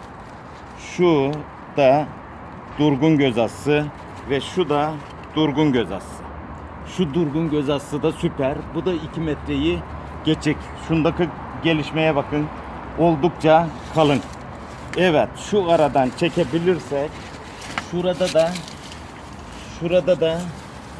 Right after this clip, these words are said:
yongalı göz aşısı mevcut. Bu bunlardan bir yıl önce, e, yapıldı. Bu da yongalı göz aşısı.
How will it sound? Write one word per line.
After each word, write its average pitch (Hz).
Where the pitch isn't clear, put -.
yongalı 175
göz 170
aşısı 156
mevcut. 175
Bu 165
bunlardan 160
bir 180
yıl 151
önce, 139
e, 156
yapıldı. 170
Bu 156
da 170
yongalı 160
göz 151
aşısı. 110